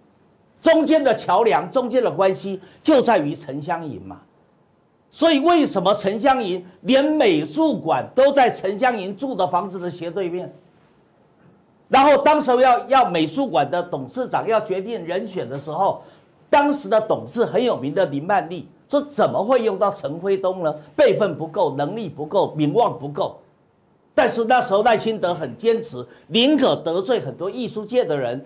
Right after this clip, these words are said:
也用了陈辉东、陈香银的爸爸担任美术馆的董事长。好，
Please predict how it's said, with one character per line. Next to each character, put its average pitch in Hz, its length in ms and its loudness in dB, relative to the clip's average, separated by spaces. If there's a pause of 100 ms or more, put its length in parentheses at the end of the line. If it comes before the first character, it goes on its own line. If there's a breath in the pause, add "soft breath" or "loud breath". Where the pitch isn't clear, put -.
(140)
也 165 180 2
用 233 220 2
了 147 100 -2
陈 151 220 -10
辉 185 160 -4
东、 185 200 -6
陈 156 220 -10
香 202 180 -2
银 170 80 -8
的 131 80 -6
爸 196 220 2
爸 110 180 -8 (220 soft breath)
担 240 180 4
任 220 160 0
美 135 140 -6
术 220 180 -8
馆 123 140 -6
的 135 100 -8
董 143 200 -12
事 180 180 -10
长。 117 180 -12 (220)
好， - 300 -4